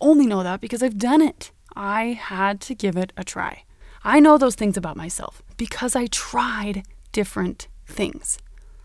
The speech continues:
I only know that social media is not the way that I want to work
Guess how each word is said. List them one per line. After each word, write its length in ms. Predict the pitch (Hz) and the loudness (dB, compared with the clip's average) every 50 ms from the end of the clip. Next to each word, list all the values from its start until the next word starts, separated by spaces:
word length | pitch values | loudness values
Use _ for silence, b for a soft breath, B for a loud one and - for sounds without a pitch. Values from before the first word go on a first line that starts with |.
| - - - - - | -20 -20 -20 -14 -6
I 140 | - 226 - - | -4 -2 6 8
only 340 | 294 294 311 285 285 294 277 | 10 10 10 10 8 8 8
know 240 | 277 285 277 285 | 8 10 10 8
that 160 | 254 220 208 - | 8 6 2 -4
social 340 | - - 262 254 - 254 | -2 -2 -2 -4 -2 -4
media 280 | 240 240 247 226 214 - | -2 -2 0 -2 -2 -2
is 160 | - 202 175 | -2 -2 -2
not 240 | 202 208 208 233 - | 0 2 2 2 2
the 80 | 233 202 | 0 -2
way 120 | 208 202 | -2 -2
that 120 | 190 190 | -2 -2
I 80 | 185 185 | -2 -2
want 180 | 180 196 202 - | -2 -2 -4 -4
to 80 | - 185 | -6 -8
work 560 | 180 180 196 185 196 214 277 - - - | -8 -8 -6 -4 -2 -2 -2 -2 -6 -16